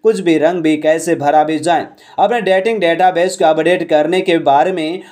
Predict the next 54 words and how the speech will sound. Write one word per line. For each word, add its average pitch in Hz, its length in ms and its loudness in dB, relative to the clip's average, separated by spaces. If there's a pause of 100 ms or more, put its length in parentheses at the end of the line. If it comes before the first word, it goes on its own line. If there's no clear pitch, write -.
और 185 140 2
आप 170 280 2
अपने 160 500 0 (180)
और 214 140 2
उनकी 214 220 0
सलाह 170 320 2
पर 180 200 -2
मान 143 280 -2
सकते 156 320 0
हैं, 190 80 2
लेकिन 165 300 0
उनके 175 260 -2
बताए 147 400 2
हुए 170 200 -4 (220)
फीलिंग्स 226 320 -4
को 180 100 0
भी 165 100 0
और 160 60 0
टिप्स 170 300 -2
भी 160 60 0
अपने 160 440 0
अपनाने 151 340 0
से 165 140 -2
बचें। 165 280 -2 (360)
आप 214 160 0
प्यार 202 400 0
को 202 100 -2
भी 185 120 2
ढूंढ 170 280 -4
रहे 190 260 2
हैं, 180 260 -4 (180)
इसलिए 196 260 -2
अपने 185 280 0
आप 175 220 2
को 185 80 -2
भी 170 120 0
किसी 180 260 -6
भी 185 100 0
क्षणिक 165 440 -4
आनंद 160 320 2
के 165 100 -2
मोह 151 220 -2
में 165 200 0
पड़ने 160 340 -2
से 165 300 0 (200)
रोक 156 300 2
रहे 185 140 2
हैं। 180 120 -2 (280)
प्यार 208 260 0
के 202 160 0
फोकस 175 460 0
भी 180 120 0
करने 160 340 0
होंगे, 170 400 0